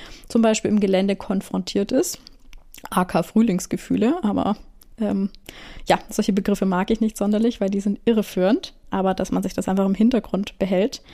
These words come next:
Und was auch noch so eine Falle ist, ist, dass man das jetzt sofort alles richtig machen möchte und gleich alles auf einmal haben möchte. Und das führt dann aber ganz schnell wieder zu Überforderung, zu Stress,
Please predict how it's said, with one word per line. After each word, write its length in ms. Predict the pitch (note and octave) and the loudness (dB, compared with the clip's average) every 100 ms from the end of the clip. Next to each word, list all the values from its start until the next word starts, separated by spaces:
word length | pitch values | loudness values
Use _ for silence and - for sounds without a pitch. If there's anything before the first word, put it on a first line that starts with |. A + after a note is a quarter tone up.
| - - - - - - - | -20 -20 -20 -20 -20 -20 0
Und 680 | G#3+ G#3 G3+ G3+ G#3 G3+ | 2 4 6 4 4 4
was 220 | F#3+ G#3 - | 2 2 4
auch 200 | G3+ C4 | 4 6
noch 180 | C#4 | 4
so 100 | - | 4
eine 120 | B3 A#3+ | 2 2
Falle 420 | - A3 A#3 A3+ | 2 2 4 2
ist, 440 | - G#3+ A3 - - - | 2 0 0 -6 -14 -4
ist, 240 | G3+ - | -4 2
dass 200 | F#3+ F#3+ | 0 2
man 220 | G3+ F#3+ | 0 0
das 260 | F#3 E3+ - - | 0 -2 -2 -8
jetzt 500 | F#3+ B3+ B3+ - - | 0 2 2 0 0
sofort 520 | G#3+ - G3+ A3 - | 0 2 2 2 2
alles 320 | G3+ G#3+ - | 0 0 0
richtig 280 | A#3+ G#3+ A3 | -2 0 0
machen 280 | G3+ G#3+ G3+ | 0 2 0
möchte 420 | G#3 - G#3 G3 | 0 -2 -2 -2
und 220 | G3 F#3+ | -2 -4
gleich 420 | - F#3+ G#3 - | 0 0 0 0
alles 300 | - A#3+ A#3 | 4 4 4
auf 120 | - - | 2 2
einmal 320 | G3 A3+ A3+ | 4 4 2
haben 280 | A3 A3+ A3 | 2 2 2
möchte. 400 | A3+ - C4 F4+ - - - - - - | 2 2 0 0 -4 -20 -20 -20 -14 0
Und 160 | G#3+ | 4
das 160 | G#3+ - | 4 2
führt 260 | B3 A#3 | 4 4
dann 100 | A3+ | 4
aber 200 | G3+ G3 | 2 2
ganz 240 | G3 G3 - | 2 0 0
schnell 180 | G#3 G3 | 0 2
wieder 420 | G3+ G3+ F#3+ F#3 | 2 4 2 0
zu 200 | - - | -2 0
Überforderung, 1040 | F#3+ F3+ - G3+ A3 G#3+ G#3+ G#3+ A3+ A3+ - | 0 0 2 4 4 4 4 4 4 2 -2
zu 120 | - | -6
Stress, 680 | G3+ - F#3 F#3+ B3 - | -4 -2 2 2 2 -4